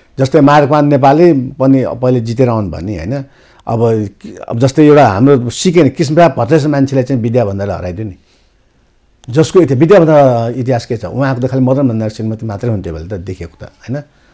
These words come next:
अहिले उहाँ राष्ट्रपति बन्नुभयो, होइन? तर त्यो इतिहासको त नराम्रो इतिहास त बन्यो नि, होइन? त्यत्रो योगदान कृष्णप्रसाद भट्टराई हार्नु भनेको त त्यो जनमतले त के गर्यो, होइन?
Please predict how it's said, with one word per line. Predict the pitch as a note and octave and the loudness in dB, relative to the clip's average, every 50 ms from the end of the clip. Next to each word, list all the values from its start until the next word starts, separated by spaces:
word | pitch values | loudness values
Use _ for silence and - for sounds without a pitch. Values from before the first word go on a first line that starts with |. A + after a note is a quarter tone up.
| _ - | _ -4
अहिले | C3 C3+ C#3+ D3+ | 0 2 2 4
उहाँ | D3 C3+ C3 | 4 4 4
राष्ट्रपति | C3 C3 B2 - B2+ A#2 G#2+ | 4 2 2 0 -4 -4 -2
बन्नुभयो, | G2 F2+ F2+ D#2+ D#2+ F#2+ F#2+ | -4 -6 -6 -8 -10 -12 -12
होइन? | F#2 F2 F#2 A#2+ C3 B2+ _ _ _ _ _ _ _ | -12 -10 -10 -10 -10 -12 _ _ _ _ _ _ _
तर | - G#3 - | 2 2 4
त्यो | G#3 G#3 G#3+ | 6 4 4
इतिहासको | G#3 F#3+ G3 F3+ F3+ G#3 F#3+ - - F#3+ | 4 4 2 4 6 4 4 4 2 2
त | D#3+ G3 G3 F#3 E3+ C#3+ A#2 | 4 6 6 6 6 4 4
नराम्रो | A2+ A2 A2 A2+ A#2 D3+ F3+ G3 G#3 G#3+ G#3 G3 | 2 0 0 2 2 4 6 6 6 6 4 4
इतिहास | D#3+ C#3+ E3+ E3 D3+ - - | 2 2 0 0 0 0 -2
त | |
बन्यो | D#3 B2+ B2+ C#3+ D#3 F3 E3 | -2 0 0 0 0 0 -2
नि, | A2 F2 - _ _ _ _ _ _ _ _ _ - | -2 -6 -10 _ _ _ _ _ _ _ _ _ -10
होइन? | - C3+ F#3+ G3+ F#3 D#3+ - _ _ _ _ _ _ _ _ - | -6 -4 -4 -4 -4 -6 -14 _ _ _ _ _ _ _ _ -12
त्यत्रो | F3+ F3+ - - - A#3+ B3 | -12 -12 -8 -2 2 4 4
योगदान | A3 F#3+ F#3+ F#3 F#3 F#3 F#3+ F#3 F3+ D#3+ | 6 6 6 6 6 6 4 2 0 -2
कृष्णप्रसाद | D3+ D#3 - - E3+ E3 C#3 - A#2 A2 | -4 -6 -6 -2 -2 -2 -2 -4 -8 -8
भट्टराई | G#2 - D3 D#3 D#3 C3 - _ - - | -4 -2 -2 -2 -2 -2 -6 _ -18 -12
हार्नु | G#2+ G#2+ A2+ C3 D#3 D#3 | -6 -4 -2 0 2 2
भनेको | C#3 B2 A2+ G#2 F#2 | 0 0 -2 -4 -6
त | F2 A#2+ B2+ C#3 C#3 _ _ _ _ _ _ _ _ _ _ _ _ _ _ _ _ _ _ _ C3 | -6 -8 -8 -8 -10 _ _ _ _ _ _ _ _ _ _ _ _ _ _ _ _ _ _ _ -18
त्यो | B2 - - A2 - E3+ F3 | -16 -16 -18 -4 0 0 2
जनमतले | C3 F#3+ E3 E3 E3 E3 D#3 - - E3+ E3+ E3 D#3+ E3 | 4 4 4 4 4 2 2 2 2 2 4 4 4 2
त | E3+ - | 0 0
के | - G#3 G#3 | 2 4 6
गर्यो, | F#3 D3+ A2 F#2 E2 - _ _ _ _ _ _ _ _ _ _ - | 6 4 4 0 -6 -14 _ _ _ _ _ _ _ _ _ _ -12
होइन? | A#2 - D#3 | -8 -6 -6